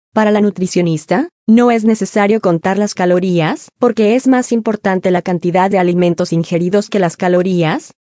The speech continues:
Comer menos empeora las cosas. Si el metabolismo funciona demasiado lento,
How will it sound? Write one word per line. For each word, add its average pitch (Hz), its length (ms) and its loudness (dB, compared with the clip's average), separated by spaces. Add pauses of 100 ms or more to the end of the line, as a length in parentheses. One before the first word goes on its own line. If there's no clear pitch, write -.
Comer 185 360 0
menos 185 280 0
empeora 170 520 0
las 160 240 0
cosas. 185 560 -2 (180)
Si - 180 0
el 214 100 4
metabolismo 208 720 2
funciona 202 580 0
demasiado 202 600 0
lento, 185 480 0